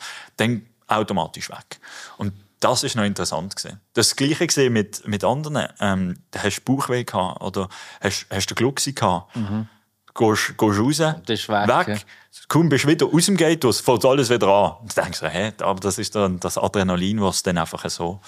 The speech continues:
Speaker 1: was dich so pusht, ja.
Speaker 2: Und was könnte noch passieren, dass jemand krank wird oder so? Also weißt du, dass er irgendwie so, so Fieber hat, dass er nicht auftreten kann? Also, das ist, ist
Speaker 1: Ähm,
Speaker 2: das
Speaker 1: wir haben tatsächlich mal, äh, ähm, eine Story gehabt. Ich glaub, die hat noch gar nicht mehr so jemand erfahren, aber da ist hinter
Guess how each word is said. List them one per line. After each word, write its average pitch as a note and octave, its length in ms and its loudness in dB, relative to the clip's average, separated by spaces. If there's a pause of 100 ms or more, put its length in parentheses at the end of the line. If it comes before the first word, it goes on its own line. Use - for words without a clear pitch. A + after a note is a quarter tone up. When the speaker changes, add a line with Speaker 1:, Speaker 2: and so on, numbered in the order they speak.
(160)
Speaker 1:
was - 120 -12
dich - 120 -8
so F#2+ 120 -2
pusht, - 360 -8
ja. G#2 60 -12 (300)
Speaker 2:
Und A#2+ 100 0
was A2 160 2
könnte C#3+ 140 2
noch B2+ 100 2
passieren, B2+ 320 2
dass G#2 100 0
jemand A#2 220 -2
krank A2+ 320 2
wird G2+ 240 2
oder G2+ 100 -2
so? G2 320 -2
Also F#2 120 -2
weißt G2+ 160 0
du, - 20 -4
dass F#2+ 160 -6
er G2+ 60 0
irgendwie G2+ 300 0
so, G#2 280 0
so G#2 480 0
Fieber A2+ 360 -2
hat, G2+ 220 -2
dass G2 120 -2
er G2 40 -2
nicht G#2 220 -2
auftreten F2 460 -4
kann? F#2 100 -6
Also, F2+ 360 -4
das F#2 160 -6
ist, - 60 -12 (220)
ist - 20 -20 (200)
Speaker 1:
Ähm, G#2+ 320 2
Speaker 2:
das G#2 260 -2
Speaker 1:
wir G#2 120 4
haben A#2 200 4
tatsächlich B2+ 580 4
mal, A#2 300 4 (100)
äh, G#2+ 440 4 (400)
ähm, F#2+ 560 2 (340)
eine - 80 -10
Story G#2+ 260 2
gehabt. B2+ 220 2
Ich - 40 -8
glaub, - 140 -4
die F2+ 120 0
hat F2 200 -6
noch E2 220 0
gar E2+ 180 -2
nicht F#2 140 0
mehr F#2 80 -4
so F#2+ 140 -4
jemand E2+ 200 -2
erfahren, F#2+ 440 0
aber G2 180 2
da G2 120 -2
ist F2+ 120 0
hinter A#2+ 420 2